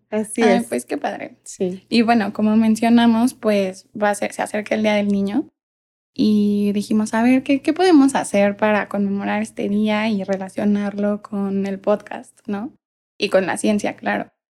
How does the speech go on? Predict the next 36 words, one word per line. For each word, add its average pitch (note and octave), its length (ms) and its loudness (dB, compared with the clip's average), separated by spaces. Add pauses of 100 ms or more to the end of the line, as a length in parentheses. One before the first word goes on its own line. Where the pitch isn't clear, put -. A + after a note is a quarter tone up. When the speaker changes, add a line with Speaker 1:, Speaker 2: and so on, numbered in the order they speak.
(360)
Speaker 2:
Entonces, A#3 600 2
pues G3+ 180 -4
bueno, G3+ 240 -2
se G#3 120 -4
nos G#3 200 -2
ocurrió G#3+ 520 0
preguntarle G#3 720 0
a G3 260 -2
nuestros G3 380 -6
compañeros G3+ 540 -2
aquí G#3 380 -6
en G#3 140 0
Polioles G#3 720 0 (440)
que A3+ 120 0
nos G#3+ 140 2
compartieran G#3 760 2
las G#3 140 -4
preguntas, G3+ 640 -2
ya G3+ 140 0
sea G3+ 140 -2
de G3+ 120 -2
sus G#3 180 -8
hijos A#3 380 0
o - 20 0
así, G#3+ 300 -2
a A3 100 0
ver G3 140 -4
qué G#3 100 -4
preguntas G3+ 520 -4
tenían G3 460 -2
acerca G3 460 -8
de, - 320 -10 (300)
pues, G#3+ 160 4
de G#3+ 80 4
la G3+ 140 0
ciencia. A3 560 0